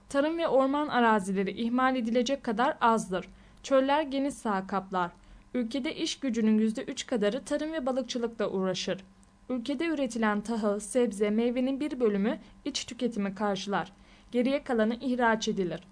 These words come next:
Hayvansal ürünler ve balık ülke ihtiyacını karşılar. Ülkenin ekonomisi petrol ve doğalgaz üretimine dayalıdır. Ülkede altyapının tamamlanmasına ve sanayi tesislerinin kurulmasına çalışılmaktadır.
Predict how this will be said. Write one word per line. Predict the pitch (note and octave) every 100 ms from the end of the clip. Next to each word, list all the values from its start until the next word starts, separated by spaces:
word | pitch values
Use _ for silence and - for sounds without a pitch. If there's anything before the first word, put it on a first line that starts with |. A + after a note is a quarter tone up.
| - - -
Hayvansal | - A#3 A#3 A#3+ B3 D4+ -
ürünler | B3+ A#3 G#3+ G3
ve | F#3+ G3
balık | G#3+ C4 -
ülke | B3+ B3 C#4+
ihtiyacını | A#3+ A3+ G#3 F#3+ F#3 F#3+
karşılar. | G3+ F#3 F3+ F#3+ E3+ - - - - - - - -
Ülkenin | C4 C4+ C#4 D4+ F4+
ekonomisi | D4 D4+ D4+ C#4+ D4 F4+
petrol | E4+ D4+ E4+ E4
ve | D#4 B3+
doğalgaz | C4+ C#4 C4+ C#4+
üretimine | C#4 A#3 A3+ G#3+ G3 F#3+
dayalıdır. | G3 F#3 F#3+ F#3+ F#3 - - -
Ülkede | B3 B3 B3+ B3
altyapının | A3+ C#4 C#4 C#4 B3+ C#4
tamamlanmasına | C4+ C4 B3+ B3 B3 A#3+ B3 - D4+
ve | D#4+
sanayi | D#4 C#4 C4+ C#4
tesislerinin | C#4 B3 - - A3 B3
kurulmasına | C4 B3 A#3+ A#3 A#3
çalışılmaktadır. | A3 G3+ F#3+ G3 F3+ F3+ G3 F#3 D#3+